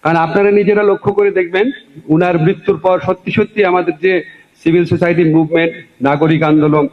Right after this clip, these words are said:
এমনকি to some extent পলিটিক্যাল আন্দোলনও কিছুটা দিকভ্রান্ত হয়েছে,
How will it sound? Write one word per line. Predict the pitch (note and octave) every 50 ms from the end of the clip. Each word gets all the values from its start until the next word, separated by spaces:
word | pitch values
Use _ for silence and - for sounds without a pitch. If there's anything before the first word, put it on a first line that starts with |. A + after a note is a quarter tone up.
| - - _ _ _ _ _ _ -
এমনকি | D#3+ F#3 G3+ G#3 G3+ - A3+ A3+ A3+ G3+ F#3 - - -
to | F#3+ F3+ -
some | A#3+ A3 A3 G#3+
extent | - - - G#3+ G#3 G3+ - F#3+
পলিটিক্যাল | F3 F3 F3 F3 F#3+ F#3+ F#3+ F3+
আন্দোলনও | E3+ E3+ E3+ F3 F3 F3+ F3+ E3 D3+ D#3+ D#3 - _ _ _ _ -
কিছুটা | - - G3+ G#3 G#3 F#3+
দিকভ্রান্ত | E3 D3 E3+ D3+ A#2 - - E3 E3+ E3+ D#3+
হয়েছে, | F3+ E3 F3 F3 F3 F3 - G#3